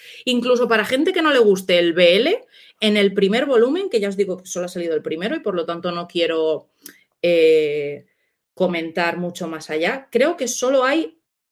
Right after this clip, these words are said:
una escena que sea típicamente B L y, y aún así en esa escena siguen siendo de decir, "Os faltan dos centímetros de cerebro a los dos. Sois tontísimos".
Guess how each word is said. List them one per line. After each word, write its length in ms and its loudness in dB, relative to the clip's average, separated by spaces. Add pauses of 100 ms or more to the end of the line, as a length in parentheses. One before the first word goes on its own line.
(1000)
una 220 4
escena 680 -2 (500)
que 120 -4
sea 720 -2
típicamente 640 -2
B 220 2
L 360 0 (760)
y, 880 2
y 120 0
aún 240 4
así 280 -2
en 100 0
esa 220 -2
escena 720 -6 (320)
siguen 480 0
siendo 800 0
de 200 2
decir, 480 -4
"Os 220 -6
faltan 560 -4
dos 280 -4
centímetros 600 -2
de 80 -8
cerebro 600 -4
a 100 0
los 320 -4
dos. 560 -6
Sois 480 0
tontísimos". 1200 0